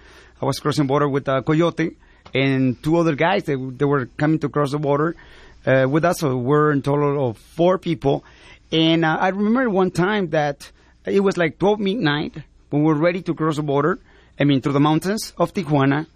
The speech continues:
And, um, there was the helicopter of the, uh, immigration. And now it, I, I was so scared. And the coyote told me, "You know what? Go under the, uh, bushes. You know, try to, uh,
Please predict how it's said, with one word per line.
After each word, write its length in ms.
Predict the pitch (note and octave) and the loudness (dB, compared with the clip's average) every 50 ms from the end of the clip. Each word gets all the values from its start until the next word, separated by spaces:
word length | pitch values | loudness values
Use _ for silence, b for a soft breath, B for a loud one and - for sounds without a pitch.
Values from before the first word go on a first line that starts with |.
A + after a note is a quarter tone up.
| _ b b b b b b b b b | _ b b b b b b b b b
And, 400 | D#3+ E3 E3 E3 E3 E3 E3 E3 | 0 2 2 2 2 2 2 2
um, 480 | D#3+ D3+ D3+ D3+ D3+ D3 C#3+ C#3+ - - _ | 2 0 0 0 0 0 -2 -4 -6 -8 _
there 100 | - E3+ | -4 -4
was 140 | E3 F#3 D#3+ | -2 -2 -2
the 120 | D#3+ E3 D3 | -2 -2 0
helicopter 720 | A#2+ F#3+ G#3+ A3 G#3+ - G3+ - - F3 F#3 F#3 F3+ - _ _ | 0 -2 -2 -2 -2 -4 -6 -6 -4 -6 -4 -4 -4 -6 _ _
of 160 | - D3+ C3 B2+ | -8 -6 -4 -4
the, 240 | D3 C#3+ C3+ C#3 | -4 -2 0 0
uh, 200 | C3+ C3 C3 C3 C3 | 0 0 0 0 0
immigration. 640 | E3 D#3+ F3 F3 E3 D3 D#3 D#3 C#3 - G3+ A#3 B3+ - _ b b b b b b b b b - - | 0 0 0 0 -2 -2 -2 -4 -2 -4 -4 -6 -6 -10 _ b b b b b b b b b -4 -2
And 160 | D#3+ E3 E3 | 0 0 0
now 140 | E3+ F#3 - | 0 -2 -2
it, 100 | G#3+ G#3+ - - - | -2 -4 -4 -6 -8
I, 240 | A#3 A#3+ G3 F#3+ - - - | -6 -2 -2 -4 -4 -4 -2
I 60 | G#3 | -2
was 260 | F3 F#3 G3 - - | 0 0 0 -2 -2
so 140 | - A3+ B3+ | 0 0 0
scared. 480 | A3+ - - - A#3 A3+ F3 D3 C3 C3 | 0 -2 -2 -2 0 0 0 0 -2 -6
And 100 | C3 C3 | -4 -4
the 80 | D3+ | -4
coyote 320 | C#3 E3+ E3 G#3 A3 E3+ E3+ | -2 0 0 0 -2 -2 -2
told 200 | - G3 G3+ G3 | -2 0 0 2
me, 60 | E3 | 2
"You 60 | D#3+ | 2
know 60 | F3 | 2
what? 300 | E3+ G3+ A3 A3+ F3 C#3+ | 2 0 -2 -2 -4 -2
Go 180 | D#3 F#3 G#3+ - | -2 -2 0 0
under 320 | - F#3+ F#3+ F#3+ G3 F#3 E3+ | 0 -2 -2 0 -2 -4 -2
the, 280 | D#3 D#3+ D#3 D#3 D#3 | -2 -2 0 0 0
uh, 120 | D3 C#3 C#3 | 0 0 -2
bushes. 600 | D3+ A#3 D4+ - - - C3+ A#2 - - - - b b b b b b b b | -2 -2 -2 -2 -2 -4 -6 -6 -8 -16 -20 -20 b b b b b b b b
You 80 | - D3+ | -2 -2
know, 100 | E3 D#3+ | -2 -2
try 300 | - - G#3+ B3+ D4+ D4+ | -2 -4 -2 -2 -2 -2
to, 320 | - C#4 A#3 F#3+ F3 E3+ | 0 -2 -2 -2 0 0
uh, 220 | D#3+ D3+ D3 C#3+ | 2 2 0 0